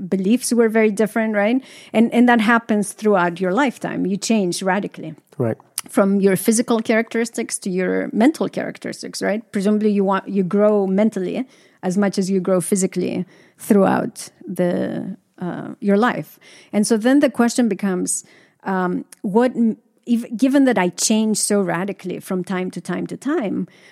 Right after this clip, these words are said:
Speaker 1: what makes me me? Why am I not a different person every other minute or every year or every ten years?
Speaker 2: Right.
Speaker 1: And so, uh, so these issues about memory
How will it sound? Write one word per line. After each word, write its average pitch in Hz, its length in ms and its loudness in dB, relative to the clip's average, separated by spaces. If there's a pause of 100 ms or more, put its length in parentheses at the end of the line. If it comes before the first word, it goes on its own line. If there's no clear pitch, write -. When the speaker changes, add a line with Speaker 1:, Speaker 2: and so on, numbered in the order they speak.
Speaker 1:
what 226 340 2
makes 202 480 2
me 202 220 4
me? 180 440 0 (360)
Why 196 380 0
am 196 220 4
I 185 500 0
not 180 680 0
a 202 80 0
different 170 420 0
person 160 600 0 (240)
every 175 580 -2
other 180 240 0
minute 175 480 -4
or 175 100 2
every 185 240 0
year 165 480 -4
or 185 100 -6
every 185 500 -4 (240)
ten 180 200 2
years? - 520 -6 (200)
Speaker 2:
Right. 110 180 -8 (280)
Speaker 1:
And 208 220 2
so, 208 680 2 (160)
uh, 190 400 -4
so - 180 0
these 294 800 0 (240)
issues 254 320 0
about 208 240 0
memory 196 640 0